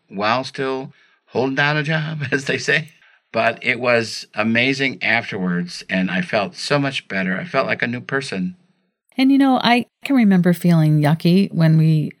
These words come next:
Speaker 2: undertook the cleanse the first time, and it was difficult to get through. So I'm not going to pretend that it wasn't, but, oh, as Bill mentioned, it was so wonderful afterwards. And so that sort of really made us believers in this whole process.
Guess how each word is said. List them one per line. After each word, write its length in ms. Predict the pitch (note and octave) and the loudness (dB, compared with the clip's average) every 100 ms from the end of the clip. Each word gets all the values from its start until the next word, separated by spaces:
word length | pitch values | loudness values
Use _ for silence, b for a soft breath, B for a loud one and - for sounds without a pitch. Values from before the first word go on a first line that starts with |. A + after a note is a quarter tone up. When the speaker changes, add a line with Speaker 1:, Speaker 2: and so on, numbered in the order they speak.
| _ - | _ -2
Speaker 2:
undertook 520 | D#3+ D#3 D#3 - D#3+ | 2 2 0 0 -2
the 80 | E3 | -4
cleanse 460 | - D#3 D3+ D#3 | -2 0 2 0
the 120 | - D#3+ | 0 0
first 300 | E3 E3 - | 2 0 2
time, 240 | E3+ E3+ | 4 4
and 180 | D#3 D#3+ - - | 4 2 -2 -2
it 140 | A3 | 2
was 320 | A#3 C4 B3 | 4 2 2
difficult 460 | F#3 F3+ E3 - - | 0 0 0 -2 0
to 100 | F3 | 2
get 220 | E3 - | 2 0
through. 260 | - D3+ C#3+ | 0 0 2
So 140 | E3+ | 2
I'm 80 | F3+ | 4
not 160 | G3+ | 2
going 160 | - A3 | 2 2
to 60 | F#3+ | 2
pretend 420 | F#3+ F#3 G3 F#3 | 0 0 4 4
that 100 | D#3 | 2
it 80 | - | 2
wasn't, 460 | F3+ F3+ E3 E3 | 2 4 2 2
but, 180 | E3+ D#3 _ _ _ _ | 0 0 _ _ _ _
oh, 280 | - A3 F3+ E3+ | 2 4 4 4
as 180 | F#3+ F3 | 2 4
Bill 180 | F#3+ | 4
mentioned, 380 | F3+ F3 F3 E3+ | 4 4 4 4
it 100 | E3+ | 4
was 200 | F3 F3+ | 4 2
so 180 | - A3 | 2 2
wonderful 460 | G3+ F#3 E3+ D#3+ D3+ | 4 4 4 2 0
afterwards. 760 | D#3 D#3+ - E3 D3 C#3+ D#3 - | 2 2 2 2 2 0 -2 0
And 260 | E3+ E3 | 2 4
so 320 | E3 - E3 D#3 | 4 2 4 4
that 280 | F3 F#3 - | 4 2 2
sort 220 | A3 G3+ | 2 2
of 100 | F#3 | 4
really 220 | F#3 E3 | 4 4
made 220 | D#3 D3+ | 4 2
us 200 | D3+ E3 | 0 -2
believers 680 | - D3 E3 D3+ D3+ D3 D#3+ | -2 0 2 2 0 -2 -2
in 220 | - D#3+ | 0 2
this 160 | D3+ - | 2 0
whole 180 | D3 | -2
process. 720 | D#3+ - E3 F3+ - C#3+ - | -2 0 2 2 2 0 -2